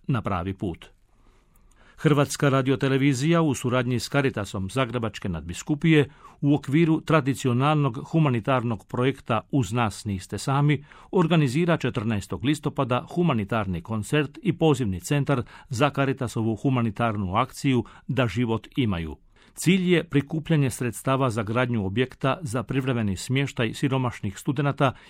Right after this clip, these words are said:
i mladih bez odgovarajuće roditeljske skrbi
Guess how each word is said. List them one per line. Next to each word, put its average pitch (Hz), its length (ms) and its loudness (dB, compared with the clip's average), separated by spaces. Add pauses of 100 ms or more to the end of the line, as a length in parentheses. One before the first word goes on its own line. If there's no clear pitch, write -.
(140)
i 123 120 2
mladih 143 580 2
bez 151 340 0
odgovarajuće 120 840 0
roditeljske 104 580 -6
skrbi 151 460 0